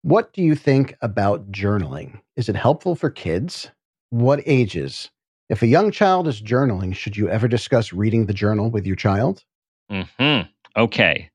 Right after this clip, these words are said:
Speaker 2: Journaling is a good thing all the way around. Um, I'll mention some of the many positive, uh, things that come out of journaling. In terms of age, you know,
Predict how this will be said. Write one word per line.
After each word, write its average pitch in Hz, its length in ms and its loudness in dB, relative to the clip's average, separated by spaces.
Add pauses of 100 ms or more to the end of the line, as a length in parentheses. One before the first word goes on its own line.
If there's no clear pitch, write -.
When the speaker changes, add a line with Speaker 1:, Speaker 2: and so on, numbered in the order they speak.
(320)
Speaker 2:
Journaling 147 760 -2
is 104 200 -4
a 95 160 -2
good 110 540 -2
thing 90 520 0 (640)
all 107 320 4
the 120 100 2
way 117 160 2
around. 90 540 0 (680)
Um, 87 400 -2 (1160)
I'll 98 280 0
mention 95 580 0
some 104 220 -4
of 92 40 -2
the 90 60 -2
many 90 200 0
positive, 85 600 -4
uh, 80 340 -10 (380)
things 98 240 0
that 90 120 -4
come 104 140 0
out 95 120 2
of 87 80 0
journaling. 82 400 -4 (120)
In 107 120 -2
terms 139 260 2
of 110 180 2
age, 107 600 4 (680)
you 135 120 0
know, 143 120 -2